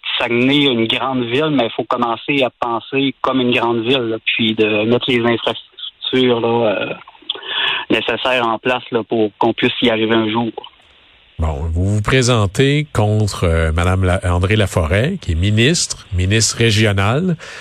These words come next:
Speaker 2: Si je regarde Québec cent vingt-cinq, elle semble voguer assez allègrement vers une victoire assez forte, à peu près autour de quarante-cinq pour cent dans les sondages. Vous êtes deuxième, mais à dix-neuf pour cent. Comment vous envisagez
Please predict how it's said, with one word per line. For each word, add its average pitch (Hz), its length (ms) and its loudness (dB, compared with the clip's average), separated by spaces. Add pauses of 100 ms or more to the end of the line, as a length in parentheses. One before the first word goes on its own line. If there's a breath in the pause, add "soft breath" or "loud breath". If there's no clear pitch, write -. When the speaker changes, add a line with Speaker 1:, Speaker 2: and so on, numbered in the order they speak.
(160 loud breath)
Speaker 2:
Si - 220 0
je 117 80 2
regarde 127 400 2
Québec 120 300 2
cent 117 180 0
vingt-cinq, 123 640 2
elle 101 180 0
semble 131 500 2
voguer 117 680 2
assez 143 420 0
allègrement 107 760 0
vers 95 200 0
une 90 180 0
victoire 107 600 0
assez 98 260 0
forte, 139 380 -2
à 90 60 0
peu 92 120 -2
près 117 160 0
autour 101 320 0
de 87 140 0 (360 loud breath)
quarante-cinq 107 560 2
pour - 180 -2
cent 127 220 2
dans 107 100 2
les 95 80 2
sondages. 117 680 2
Vous 127 320 2
êtes 156 140 0
deuxième, 131 600 0 (480 loud breath)
mais 151 280 4
à 120 80 2
dix-neuf 120 520 0
pour - 180 0
cent. 117 200 2 (640 loud breath)
Comment 147 280 0
vous 131 220 2
envisagez 117 840 2